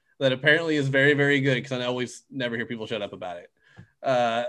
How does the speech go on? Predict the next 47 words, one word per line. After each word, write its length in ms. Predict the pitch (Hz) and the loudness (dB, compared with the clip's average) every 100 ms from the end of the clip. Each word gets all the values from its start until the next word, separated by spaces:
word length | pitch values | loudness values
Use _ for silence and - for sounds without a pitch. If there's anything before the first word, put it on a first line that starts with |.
| - - | -8 -14
so 480 | 139 151 151 147 147 | -2 2 4 4 0
that 200 | 143 156 | 0 2
is 80 | 147 | 2
what 60 | 147 | 0
we're 100 | 135 | 0
gonna 140 | 127 | -2
be 60 | 123 | -2
watching. 480 | 113 113 127 147 - _ _ _ | -2 -4 -6 -10 -14 _ _ _
If 400 | 277 294 - - - _ _ _ _ _ | 4 4 4 -6 -20 _ _ _ _ _
you 100 | 147 | 0
wanna 160 | 139 131 | 2 4
talk 200 | 127 117 | 2 0
to 100 | 127 | -2
us 100 | 113 | -6
on 80 | 113 | -6
social 260 | 123 117 110 | -8 -6 -6
media, 280 | 113 113 110 | -6 -6 -8
you 120 | 113 | -8
can 140 | - | -6
find 260 | 135 117 110 | -4 -4 -4
us 220 | 110 - | -8 -8
once 220 | 143 135 135 | -6 -4 0
again 380 | 123 117 117 123 | 2 2 2 0
at 140 | 120 | -2
Bird 200 | 127 117 | 0 0
Bro 160 | 120 113 | 0 0
Pod 340 | 120 110 107 | 2 2 2
on 140 | 104 107 | -2 -6
Twitter. 400 | - 220 226 - _ - - - - | 2 4 4 0 _ -20 -20 -16 -2
Uh, 320 | 117 113 110 | 0 2 0
the 140 | 113 | -2
podcast 500 | 127 139 135 143 135 | 2 2 6 4 4
is 80 | 143 | 4
on 220 | 156 147 | 2 4
most 420 | 220 262 240 - 139 | 6 6 6 2 2
podcasting 560 | 143 123 120 107 107 104 | 2 4 2 0 -4 -6
services, 720 | 110 104 104 110 104 107 - - - _ | -4 -4 -6 -6 -6 -10 -16 -20 -20 _
and 400 | - 127 127 127 139 | 0 2 4 2 0
the 140 | 127 | 0
direct 420 | 120 123 123 - | 0 2 0 0
website 520 | 120 117 123 113 110 | -4 -2 0 0 0
is 220 | 113 113 113 | -2 -6 -6
bird 260 | 113 110 | -6 -6
bro 200 | 107 107 101 | -4 -6 -4
pod 420 | 98 98 98 95 | -4 -2 -6 -6
dot 320 | 92 92 - | -8 -8 -8
podbean 1200 | 98 92 95 95 _ _ _ - 113 120 120 113 | -6 -4 -6 -8 _ _ _ -6 -4 -2 -2 -6